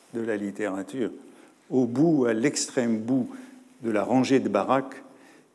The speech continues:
comme si, honteux, il s'était exilé lui-même de toutes ses splendeurs,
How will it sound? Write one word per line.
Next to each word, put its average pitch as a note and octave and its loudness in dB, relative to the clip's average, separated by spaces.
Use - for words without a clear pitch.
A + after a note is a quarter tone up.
comme B2 2
si, B2+ -2
honteux, C#3 4
il A2 -6
s'était A2+ -2
exilé A#2 4
lui-même A2+ 0
de G#2 0
toutes A2 -8
ses A2+ -4
splendeurs, A#2 -2